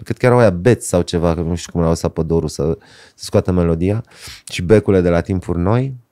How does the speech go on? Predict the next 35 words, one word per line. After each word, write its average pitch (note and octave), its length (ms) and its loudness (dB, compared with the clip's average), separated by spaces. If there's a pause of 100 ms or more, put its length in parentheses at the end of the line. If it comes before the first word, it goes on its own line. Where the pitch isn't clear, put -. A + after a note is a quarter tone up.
(1040)
Și - 160 -12
pentru A#2+ 240 4
ca A#2+ 120 4
albumul B2 340 4
să B2 120 0
nu A#2 120 2
fie A#2 160 -2
o A2+ 60 6
tristețe G#2 560 0
din F#2 180 2
asta, F2 640 2 (1500)
uh, B2+ 1080 4 (640)
a E2 140 4
fost C#3 240 0
o D3+ 40 8
experiență C3+ 480 2
foarte A#2+ 220 0
interesantă A2 480 0
și - 80 -6
piesa A2 240 -2
pe G2 60 -2
care G2 160 0
am F#2+ 60 0
făcut-o - 240 -4
cu F2+ 120 -2
Nane. A2 420 2
Este G#2 260 -2
pentru G2 260 -6
prima A2+ 180 0
oară G#2+ 160 4
când G2 140 -4
stăteam G#2 280 0
în G2 60 0
fața G2 280 -2
piesei, A#2 720 -2